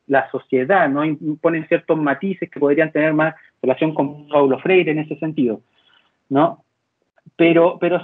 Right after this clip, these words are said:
efectivamente lo, lo que dice Josefa, eh, eh, genera un, un, un marco para pensar las cuest-,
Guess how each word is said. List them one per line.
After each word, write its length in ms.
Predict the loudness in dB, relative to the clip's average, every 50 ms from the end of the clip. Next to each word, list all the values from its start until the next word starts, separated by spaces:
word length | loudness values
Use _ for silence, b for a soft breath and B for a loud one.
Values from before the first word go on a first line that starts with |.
| -4 -2
efectivamente 1160 | -2 -2 -2 -4 -6 -6 -6 0 2 2 2 2 2 -2 -4 -6 -6 -4 -2 -2 -2 -4 -6 _ -12
lo, 220 | -8 -8 -6 -6
lo 180 | -4 -4 -4 -4
que 120 | -2 -2
dice 240 | -2 -4 -4 -4 -8
Josefa, 680 | -6 -4 -6 -4 -2 0 0 0 0 0 0 0 0 b b b b b b _ _ _ -2
eh, 400 | 0 2 4 4 2 2 -2 -4
eh, 300 | -4 -4 -4 -4 -4 -4
genera 340 | -2 -2 0 2 4 4 4
un, 120 | 2 2 0
un, 200 | -4 -6 -6 -6
un 180 | -6 -6 -4 0
marco 300 | 0 0 0 -2 -2 0
para 200 | 2 2 2 0
pensar 280 | 0 -4 -4 -2 0 0
las 140 | 0 -2
cuest-, 200 | -4 -8 -10 -10